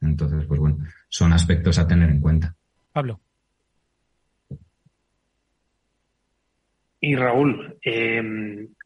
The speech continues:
Speaker 3: una de las, una de las cosas que podemos hacer con, con Netscope precisamente es intentar evitar que estas fugas de información se, se produzcan. Ahí con nosotros, con, con la ayuda de vuestra tecnología,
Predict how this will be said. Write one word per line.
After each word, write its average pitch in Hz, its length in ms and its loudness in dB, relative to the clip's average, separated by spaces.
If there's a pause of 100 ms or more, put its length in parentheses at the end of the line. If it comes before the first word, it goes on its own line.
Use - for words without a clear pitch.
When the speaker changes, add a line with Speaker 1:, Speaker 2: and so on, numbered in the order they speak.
(140)
Speaker 3:
una 139 280 2
de 151 60 2
las, 143 380 0
una 123 220 -6
de 131 60 -4
las 139 160 -6
cosas - 280 -10
que 120 100 -10
podemos 107 340 -6
hacer 107 200 -10
con, 101 440 -6
con 104 180 -8
Netscope 107 520 -8
precisamente 107 500 -8
es - 160 -10 (400)
intentar 107 420 -4
evitar 113 340 -2
que 113 60 -10
estas 107 300 -10
fugas 107 220 -6
de 104 80 -6
información 95 600 -12
se, 95 380 -10 (100)
se 101 100 -8
produzcan. 95 540 -8
Ahí 101 240 -10
con 110 380 -10
nosotros, 113 380 -12
con, 101 320 -14
con 104 160 -12
la 98 60 -10
ayuda 101 160 -8
de 113 80 -6
vuestra 113 200 -12
tecnología, 110 640 -10